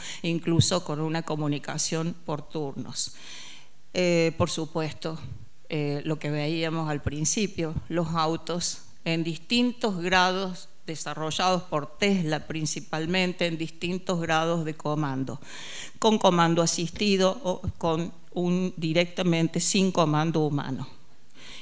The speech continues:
¿Qué despierta esto? ¿En dónde impacta? Y bueno, por ejemplo, esto impacta en el ámbito del derecho civil, responsabilidad por accidentes en la vía pública. Los drones,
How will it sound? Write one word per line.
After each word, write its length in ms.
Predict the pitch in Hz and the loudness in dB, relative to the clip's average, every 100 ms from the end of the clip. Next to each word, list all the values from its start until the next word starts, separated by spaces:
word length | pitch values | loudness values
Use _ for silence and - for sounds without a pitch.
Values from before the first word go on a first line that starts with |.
| - | -8
¿Qué 180 | - 320 | 0 2
despierta 760 | 302 226 - 208 185 - 151 143 | 4 2 4 4 4 2 -2 -2
esto? 320 | 147 - 151 | -6 -4 -2
¿En 160 | 160 | 0
dónde 320 | 180 240 254 220 | 6 6 8 6
impacta? 640 | 185 165 156 139 - 143 | 4 2 0 0 -4 -4
Y 60 | 151 | 0
bueno, 360 | 202 185 147 | 0 0 -2
por 220 | 143 175 180 | -2 0 2
ejemplo, 640 | 175 233 175 143 147 151 - | 2 2 4 8 8 8 2
esto 680 | 254 285 - - 202 143 - - | 4 4 0 2 2 2 -6 -8
impacta 680 | 196 185 180 190 180 208 202 - | -2 -2 2 0 2 0 -2 -2
en 160 | 170 160 | 0 2
el 120 | 165 | 2
ámbito 380 | 170 170 170 165 | 2 2 0 0
del 120 | 156 | 0
derecho 360 | 151 151 - | -2 -2 -2
civil, 580 | 160 226 220 180 170 196 - | 0 0 2 2 0 -4 -4
responsabilidad 1080 | 180 165 170 165 156 156 160 160 160 170 | -4 -2 -2 -2 0 0 0 0 0 0
por 140 | 185 170 | 0 -2
accidentes 720 | 151 - 185 170 170 165 175 | -2 -2 0 2 0 -2 -4
en 180 | 165 147 | -2 -2
la 120 | 143 | -2
vía 220 | 147 151 | 0 -2
pública. 640 | 147 139 131 131 120 - 127 - - - - - - | -2 -6 -6 -8 -10 -10 -12 -12 -12 -12 -12 -12 0
Los 200 | 233 240 | 4 6
drones, 720 | 285 294 185 160 151 - - | 6 6 4 0 -2 -4 -6